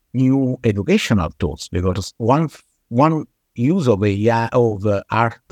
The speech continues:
and religion was also to make it visible some history from the Bible. And you can imagine how easy it would be to make it visible, to produce an imagine,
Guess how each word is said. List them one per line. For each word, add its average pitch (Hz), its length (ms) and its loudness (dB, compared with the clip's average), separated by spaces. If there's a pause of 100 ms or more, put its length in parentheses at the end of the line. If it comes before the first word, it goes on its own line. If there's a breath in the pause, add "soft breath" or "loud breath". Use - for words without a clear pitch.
(180)
and 95 400 -2
religion 113 460 2
was 92 200 -2
also 110 320 0
to 110 120 -2
make 107 220 0
it 104 120 0
visible 98 500 0
some 101 260 -4
history 113 420 0
from 85 240 -2
the 82 80 -2
Bible. 76 440 -6 (1080)
And 101 200 0
you 180 80 4
can 110 220 2
imagine 104 460 2
how 104 200 0
easy 185 300 2
it 107 100 -6
would 90 200 -6
be 92 280 -2 (760)
to 110 80 -4
make 110 220 4
it 107 120 0
visible, 98 720 -2 (260)
to - 80 -6
produce 110 440 0
an 110 120 2
imagine, 101 520 0